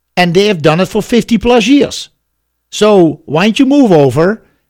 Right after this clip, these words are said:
and let the natural research get, get some money into the natural research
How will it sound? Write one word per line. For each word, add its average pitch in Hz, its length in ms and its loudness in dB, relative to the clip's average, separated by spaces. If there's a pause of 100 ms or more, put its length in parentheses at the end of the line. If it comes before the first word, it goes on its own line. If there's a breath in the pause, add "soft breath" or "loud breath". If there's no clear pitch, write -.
(100)
and 165 140 -2
let 175 180 -2
the 165 80 0
natural 190 500 -2
research 185 640 0
get, 170 320 -4
get 165 200 -2
some 269 160 -2
money 196 360 0
into 165 240 -4
the 143 100 -4
natural 196 720 0 (280 soft breath)
research 175 880 0